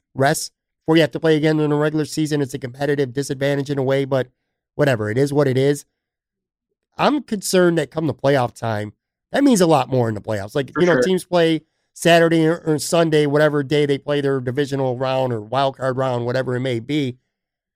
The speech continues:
Speaker 1: Something like a game has to get pushed back. Like, say if this was Baltimore and Pittsburgh playing in the playoffs, you know, it's, it's gonna get tough and you're gonna be, shit, man.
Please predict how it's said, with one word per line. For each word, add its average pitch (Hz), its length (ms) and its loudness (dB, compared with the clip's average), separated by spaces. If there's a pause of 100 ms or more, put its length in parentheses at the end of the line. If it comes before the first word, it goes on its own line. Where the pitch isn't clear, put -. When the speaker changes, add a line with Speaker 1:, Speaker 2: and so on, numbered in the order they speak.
(200)
Speaker 1:
Something 214 240 2
like 190 160 2
a 170 160 -2
game 175 280 4
has 165 160 0
to 160 60 -4
get 156 180 -2
pushed 160 260 -4
back. 160 280 0 (380)
Like, 127 120 -8
say 175 120 4
if 165 80 0
this 170 160 -6
was 151 160 -2
Baltimore 147 360 -2
and 131 80 -6
Pittsburgh 147 320 -8
playing 147 160 -4
in 135 80 -2
the 139 80 -6
playoffs, 143 560 -2 (800)
you 127 80 -4
know, 147 180 4
it's, 156 180 0
it's 147 160 -6
gonna 185 240 0
get 156 180 -2
tough 160 240 -2
and 117 80 -8
you're 156 80 -2
gonna 165 140 0
be, 123 280 -4 (440)
shit, - 320 -2
man. 131 380 0